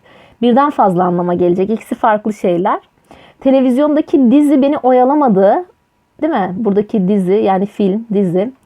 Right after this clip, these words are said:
Aklıma bir dizi sorun takıldı. Buradaki bir dizi sorun arkadaşlar mecaz anlamda kullanıldı. Biri gerçek, biri mecaz olduğu için aralarında sesteşlik aramıyorum. Zaten cevabım Adana'ydı. Şöyle işaretleyeyim.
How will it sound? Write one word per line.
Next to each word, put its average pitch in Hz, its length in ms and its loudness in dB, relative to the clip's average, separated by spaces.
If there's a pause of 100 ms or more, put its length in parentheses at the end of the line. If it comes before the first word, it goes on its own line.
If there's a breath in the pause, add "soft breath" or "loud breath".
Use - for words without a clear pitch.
(580 soft breath)
Aklıma 285 440 0
bir 285 220 2
dizi 254 140 -2
sorun 262 340 0
takıldı. 202 480 0
Buradaki 247 500 -2
bir 226 300 2
dizi 254 160 0
sorun 285 260 -2
arkadaşlar 220 540 -2
mecaz 247 380 0
anlamda 185 420 2
kullanıldı. 175 640 0
Biri 208 220 0
gerçek, 220 420 0
biri 214 120 0
mecaz 226 340 -2
olduğu 240 220 0
için 302 340 -2
aralarında 202 440 0
sesteşlik 233 580 -4
aramıyorum. 196 500 0
Zaten 190 320 -4
cevabım 185 420 -4
Adana'ydı. 185 460 -4
Şöyle 185 240 -4
işaretleyeyim. 220 720 -2